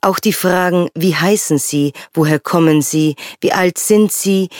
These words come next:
Wir lernen Buchstaben und Zahlen und wie man Menschen und Dinge kurz beschreibt und Menschen begrüßt.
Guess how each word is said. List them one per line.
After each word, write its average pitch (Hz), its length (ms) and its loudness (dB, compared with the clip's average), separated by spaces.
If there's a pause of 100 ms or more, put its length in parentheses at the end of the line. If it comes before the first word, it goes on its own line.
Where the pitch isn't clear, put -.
(340)
Wir 220 140 4
lernen 220 420 2
Buchstaben 196 680 0
und 190 180 0
Zahlen 170 480 0
und 165 180 -2
wie 185 100 0
man 180 180 2
Menschen 156 400 0
und 160 220 -2
Dinge 165 220 2
kurz - 400 -4
beschreibt 147 560 -2
und 175 160 -2
Menschen 143 420 0
begrüßt. 151 720 -2